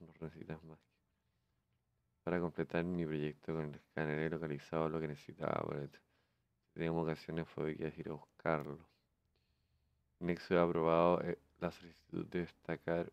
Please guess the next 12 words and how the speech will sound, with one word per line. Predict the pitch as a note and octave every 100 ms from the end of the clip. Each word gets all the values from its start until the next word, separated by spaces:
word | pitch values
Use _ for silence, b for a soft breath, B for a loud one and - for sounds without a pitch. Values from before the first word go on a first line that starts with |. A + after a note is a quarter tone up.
| -
un | F2+
equipo | D#2 - - E2+
multidisciplinar, | E2+ E2+ - - - _ E2+ E2 E2 E2+
armas, | - - - -
habitación | - - - - -
tres, | - - _ -
para | - -
colaborar, | - D3+ - - D#3+ - b b b b b b
esfuerzo | - D#2+ - E2
de | D#2
los | D#2
gigantes". | - - _ - - -